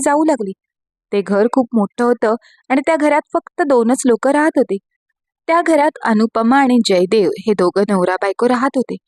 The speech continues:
जे एका मोठ्या कंपनीमध्ये काम करायचे. दोघांचा स्वभाव खूप चांगला होता, तसेच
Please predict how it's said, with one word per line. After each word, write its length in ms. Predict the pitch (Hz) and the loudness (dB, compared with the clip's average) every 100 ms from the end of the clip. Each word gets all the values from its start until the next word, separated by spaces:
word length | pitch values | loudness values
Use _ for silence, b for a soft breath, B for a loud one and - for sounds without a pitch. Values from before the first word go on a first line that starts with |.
| _ _ - | _ _ -6
जे 120 | 196 | -2
एका 180 | 185 196 | -2 0
मोठ्या 360 | 196 190 - 220 | 0 0 -2 -6
कंपनीमध्ये 680 | 214 185 175 202 202 202 254 | -4 -4 -2 0 2 2 0
काम 220 | 214 190 196 | 0 -2 -2
करायचे. 380 | 190 185 180 - - _ _ _ _ | -2 -2 -2 -6 -18 _ _ _ _
दोघांचा 420 | 285 294 330 349 370 | -2 2 2 2 0
स्वभाव 380 | 330 277 285 302 | 0 0 0 -2
खूप 140 | 370 - | -4 -4
चांगला 300 | 269 208 190 | -4 -2 -2
होता, 320 | 220 214 - 254 | -2 -2 -2 -2
तसेच 500 | 233 208 220 190 | -2 -2 0 -2